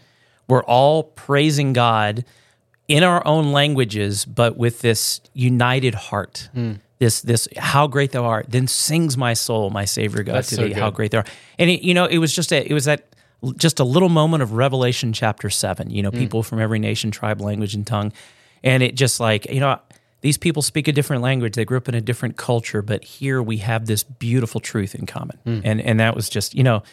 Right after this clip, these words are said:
Speaker 1: I, I, I'll never forget that. And
Speaker 2: So
Speaker 1: I look
Speaker 2: good.
Speaker 1: forward to the day where we're gathered around the throne. We'll, wh-, when we'll repeat that. I think
Speaker 2: Amen.
Speaker 1: it'll be a great
Speaker 2: Amen.
Speaker 1: time.
Speaker 2: Yeah.
Speaker 1: Yeah.
Speaker 2: So, and that, you said this, the church is a taste of that.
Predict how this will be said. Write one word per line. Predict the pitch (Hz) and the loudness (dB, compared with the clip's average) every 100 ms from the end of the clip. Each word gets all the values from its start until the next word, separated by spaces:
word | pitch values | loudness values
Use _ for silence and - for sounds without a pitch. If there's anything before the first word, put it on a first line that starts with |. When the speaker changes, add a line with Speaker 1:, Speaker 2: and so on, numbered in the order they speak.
| _ _ _ | _ _ _
Speaker 1:
I, | 120 123 | -2 0
I, | 120 127 120 | 2 0 2
I'll | 120 | 2
never | 127 113 | 2 -2
forget | - 95 - - | -6 -6 -8 -12
that. | - _ | -18 _
And | - | -2
Speaker 2:
So | - | 0
Speaker 1:
I | 117 | 2
look | 110 | 2
Speaker 2:
good. | 95 | 0
Speaker 1:
forward | 120 117 | 0 2
to | 113 | 0
the | 107 | -2
day | 113 110 | 0 2
where | 107 110 | 2 0
we're | 110 | 0
gathered | 107 107 101 104 | -2 -2 -2 -4
around | 104 101 | -4 -4
the | 101 | -6
throne. | - 113 101 101 | -4 -4 -2 -2
We'll, | 101 101 - - _ _ _ - | -2 -2 -6 -20 _ _ _ -6
wh-, | 113 104 - | -2 -2 -2
when | 107 104 | -2 0
we'll | 104 104 101 - - | 0 0 -2 -6 -4
repeat | 110 - 110 - | -4 -2 -6 -4
that. | 90 139 - | -6 -6 -12
I | - 127 | -4 0
think | 123 | 2
Speaker 2:
Amen. | 110 | 2
Speaker 1:
it'll | 117 | 0
be | 104 | 0
a | 95 | -2
great | 101 117 | -2 2
Speaker 2:
Amen. | 110 98 | 2 2
Speaker 1:
time. | 101 - - | 0 -6 -2
Speaker 2:
Yeah. | 120 | 0
Speaker 1:
Yeah. | 107 | 2
Speaker 2:
So, | 101 135 117 - | 2 0 0 2
and | 151 131 | 2 2
that, | 127 - | 0 -4
you | 135 127 131 139 | -4 0 0 2
said | 151 143 | 0 0
this, | 101 - | -2 -2
the | 113 | -4
church | - 117 123 | 0 -2 -2
is | 113 | -4
a | 110 | -2
taste | 110 - | -4 -4
of | 92 | -8
that. | 98 | -8